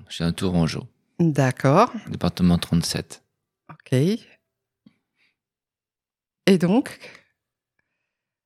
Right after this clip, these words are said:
Speaker 1: Et
Speaker 2: À dix ans aussi, tu étais à Tours, c'est ça ?
Speaker 1: J'ai grandi, c'est mes racines, en fait.
Speaker 2: Ok.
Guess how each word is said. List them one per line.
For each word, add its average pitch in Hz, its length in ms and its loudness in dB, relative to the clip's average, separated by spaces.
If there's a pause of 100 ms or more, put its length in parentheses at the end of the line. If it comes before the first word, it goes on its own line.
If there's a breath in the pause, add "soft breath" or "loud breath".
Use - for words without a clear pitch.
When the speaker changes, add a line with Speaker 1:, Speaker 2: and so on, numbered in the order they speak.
(520)
Speaker 1:
Et 82 880 4
Speaker 2:
À 214 180 6
dix 226 240 2
ans 262 80 6
aussi, 254 260 4
tu 254 140 2
étais 226 200 4
à 254 120 4
Tours, 196 320 0
c'est - 200 0
ça ? 190 240 2 (360 soft breath)
Speaker 1:
J'ai - 200 4
grandi, 90 280 2
c'est 117 120 2
mes 87 100 4
racines, 80 340 0
en 85 60 -2
fait. - 340 -10
Speaker 2:
Ok. 165 320 0